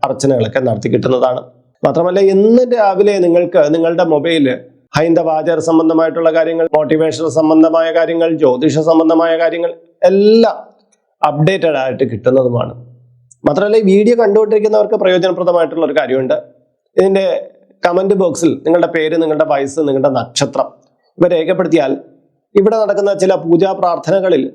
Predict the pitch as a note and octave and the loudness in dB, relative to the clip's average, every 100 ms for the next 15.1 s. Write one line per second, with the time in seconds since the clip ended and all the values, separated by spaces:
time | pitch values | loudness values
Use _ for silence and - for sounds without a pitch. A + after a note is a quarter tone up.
0 | - E3 E3 D3 B2+ D#3 C#3+ D3+ D3+ D3+ | -2 2 2 2 0 0 0 -2 0 -2
1 | - C#3+ B2 A#2 A#2 - _ _ _ _ | -2 0 0 -2 -6 -12 _ _ _ _
2 | D3+ G3 F#3+ F3+ F3+ G3+ G3 G#3 F#3+ F3+ | 0 2 0 -4 -2 0 0 -2 -2 -2
3 | F3+ E3+ E3+ E3 C3+ E3 C3+ C3 D3+ D#3 | 0 0 0 -2 0 0 0 0 0 0
4 | D3 D#3+ E3+ E3+ E3 D3+ F3+ F#3 F3 F3+ | 2 2 2 0 0 2 2 0 0 0
5 | F3+ C#3 - _ _ - G3 G#3+ F3+ F#3+ | 0 -2 -4 _ _ 0 2 2 0 -2
6 | G3 F#3+ F#3 F3+ F3+ G3 F3 G3 A3 A3 | -2 0 2 2 2 0 -2 0 0 2
7 | G#3+ G3 F#3+ F3+ - F3+ D#3+ D3 D#3+ D#3+ | 0 2 2 0 -4 0 2 2 2 2
8 | C#3+ C#3+ - C#3+ C3 D3 D#3+ C3 B2 C3+ | 2 0 0 0 0 0 0 0 0 0
9 | C3+ A#2+ A2+ D#3 - - _ _ - G3 | 0 -2 0 0 -2 -16 _ _ 2 2
10 | F#3+ G#3 G#3 A3 G#3+ - - _ _ _ | 0 -2 0 -2 -2 -6 -14 _ _ _
11 | - F3+ G#3 G#3 G3+ G3 G3 F3+ F3+ F3+ | 0 2 2 2 0 0 0 0 0 0
12 | F3+ E3 - G3+ G3+ G3 F3+ D#3 F3 E3 | 0 -2 -2 0 2 2 2 0 2 0
13 | D3 C#3 - - _ - C3 C3+ B2 A#2 | 2 -2 -6 -14 _ -2 0 0 0 0
14 | E3 - - _ _ - F#3+ G3 F#3+ E3+ | -2 -4 -16 _ _ -2 0 0 0 0